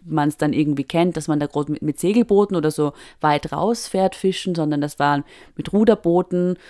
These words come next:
Das heißt, es war auch relativ nah am Ufer. Es gab damals auch noch sehr viel Fisch, die sind auch recht nah zum Ufer hingeschwommen. So war auf jeden Fall dort der Einsatz beim Fischen. Aber immer mitdenken, Island, kalt,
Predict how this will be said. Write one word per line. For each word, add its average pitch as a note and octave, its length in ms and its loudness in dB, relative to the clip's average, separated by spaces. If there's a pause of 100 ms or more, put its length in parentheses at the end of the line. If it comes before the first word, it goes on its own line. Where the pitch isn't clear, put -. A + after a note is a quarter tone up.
(120)
Das - 140 -6
heißt, D#3 200 2
es D#3+ 140 -6
war D#3 100 2
auch - 140 -12
relativ D#3 400 -4
nah D3+ 200 0
am D3 140 -4
Ufer. G3+ 500 0
Es F3 160 -8
gab D#3 360 -4
damals D#3+ 280 0
auch D3 200 -6
noch D#3 260 -2 (260)
sehr D#3+ 280 2
viel D#3+ 200 0
Fisch, B3 280 0
die F#3+ 100 -2
sind F3 160 -4
auch D#3 140 -4
recht D#3 160 -6
nah C#3+ 100 -4
zum - 160 -8
Ufer D3+ 220 -8
hingeschwommen. E3+ 720 0
So F3 340 0
war D#3+ 160 2
auf - 160 -4
jeden D3 160 -2
Fall D3 460 -2
dort C#3 480 -2
der F3+ 260 -2
Einsatz D3 440 0
beim E3+ 200 4
Fischen. D3 800 -2
Aber E3 300 -2
immer F#3 200 2
mitdenken, F3+ 460 2
Island, F3 640 0 (220)
kalt, E3 720 0